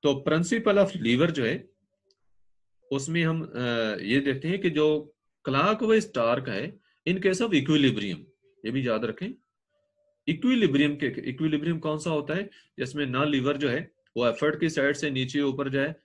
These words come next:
ना लोड की तरफ से ऊपर नीचे हो, तो इसको कहते हैं condition of equilibrium। तो principle of lever is there that at equilibrium clockwise torque is equal to counter clockwise torque।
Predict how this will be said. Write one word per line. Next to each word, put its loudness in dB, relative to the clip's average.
ना -2
लोड 2
की 0
तरफ -2
से -6
ऊपर -4
नीचे -8
हो, -4
तो -8
इसको -4
कहते -6
हैं -6
condition -6
of -4
equilibrium। -4
तो 2
principle 2
of 0
lever 8
is 4
there 4
that 4
at 2
equilibrium 2
clockwise 2
torque 2
is 0
equal 2
to -2
counter 2
clockwise 0
torque। -6